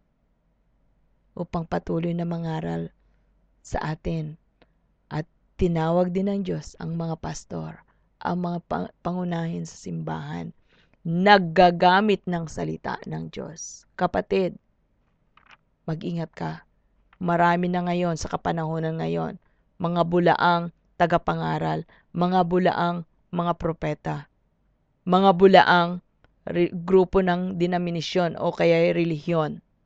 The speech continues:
Maraming simbahan nang sabi, "Okay lang, inihiniwalayan ka ng asawa mo, pwede ka nang mag-asawa uli." Ang challenge ko, kapatid,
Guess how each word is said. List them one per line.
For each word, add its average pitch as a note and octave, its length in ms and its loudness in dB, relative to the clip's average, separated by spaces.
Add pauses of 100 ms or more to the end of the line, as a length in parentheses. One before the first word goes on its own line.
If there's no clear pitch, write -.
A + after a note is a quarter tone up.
(1000)
Maraming F3+ 480 6
simbahan F3+ 800 4 (480)
nang F#3+ 160 0
sabi, F3+ 400 4
"Okay G#3+ 400 4
lang, G3 320 2 (400)
inihiniwalayan E3+ 880 0
ka F3 80 -2
ng E3+ 160 -6
asawa E3+ 320 -4
mo, F3+ 240 -2
pwede F3+ 240 -2
ka F#3+ 80 -2
nang F3+ 160 -4
mag-asawa D#3+ 560 -6
uli." E3+ 320 -4 (640)
Ang F3+ 160 -4
challenge E3+ 400 2
ko, F3+ 80 -4
kapatid, E3 640 -4